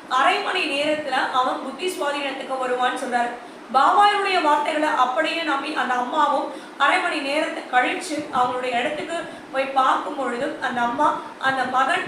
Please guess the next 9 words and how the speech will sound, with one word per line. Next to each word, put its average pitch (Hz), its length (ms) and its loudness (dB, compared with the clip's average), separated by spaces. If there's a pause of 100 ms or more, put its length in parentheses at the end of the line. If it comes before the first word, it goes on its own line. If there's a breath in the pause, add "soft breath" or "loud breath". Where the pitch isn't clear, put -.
உண்மையிலேயே 277 640 -6
அவரு 247 440 -2
நல்லா 277 300 2
ஆயிட்டாரு, 269 600 0
எந்த 247 240 -6
விதமான 277 340 -2
பிரச்சனைகளுமே 254 760 -6
கிடையாது. 233 460 0 (400 loud breath)
அப்போ 330 380 0